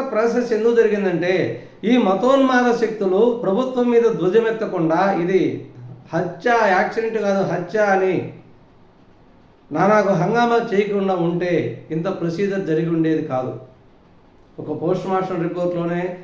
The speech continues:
ఇది హత్య, యాక్సిడెంట్ అని తెలిసేది, అంతటితో క్లోజ్ అయి ఉండేది. అతనుకున్న క్రెడిబిలిటీని కూడా ఈ మతోన్మాద శక్తులు దిగజార్చారు.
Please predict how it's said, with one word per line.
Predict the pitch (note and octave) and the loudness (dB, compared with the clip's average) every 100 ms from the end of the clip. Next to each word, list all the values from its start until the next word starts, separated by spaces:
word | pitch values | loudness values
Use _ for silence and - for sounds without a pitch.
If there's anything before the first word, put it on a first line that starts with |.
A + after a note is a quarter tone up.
| - D#3+ | -10 -2
ఇది | F3 E3+ | 0 0
హత్య, | D#3+ F#3+ F3+ E3+ | -2 -2 0 0
యాక్సిడెంట్ | E3+ F#3 E3+ E3 | -2 -4 -4 -2
అని | D#3+ D#3 | -2 -2
తెలిసేది, | D#3+ E3 F3 E3 F#3 F#3+ - - - _ - - - _ _ _ - _ _ - _ _ | -2 -2 -2 0 0 -2 -6 -18 -20 _ -20 -20 -20 _ _ _ -20 _ _ -20 _ _
అంతటితో | D#3+ - E3+ F3 | -2 0 0 0
క్లోజ్ | F#3 F#3 F3 | 2 4 6
అయి | D3+ | 4
ఉండేది. | C#3 B2 - - - - _ _ _ - - - - _ _ _ _ _ _ - | 2 -4 -6 -12 -18 -20 _ _ _ -20 -20 -20 -20 _ _ _ _ _ _ -8
అతనుకున్న | E3+ G#3+ B3+ C4 C4+ D4 A3+ | -4 0 0 0 4 4 6
క్రెడిబిలిటీని | A#3 C#4 C#4 C4+ C4 A#3+ A3+ | 4 6 4 2 2 2 4
కూడా | G#3+ G#3+ A#3 A3+ | 6 6 4 2
ఈ | A3 | 0
మతోన్మాద | G#3 G#3 B3 A#3+ A3+ G#3+ G3+ | 0 2 2 2 0 0 -2
శక్తులు | F#3+ G#3+ F#3 | -2 -2 0
దిగజార్చారు. | F#3+ G#3+ G#3 - D#3 - | 2 4 4 4 -2 -4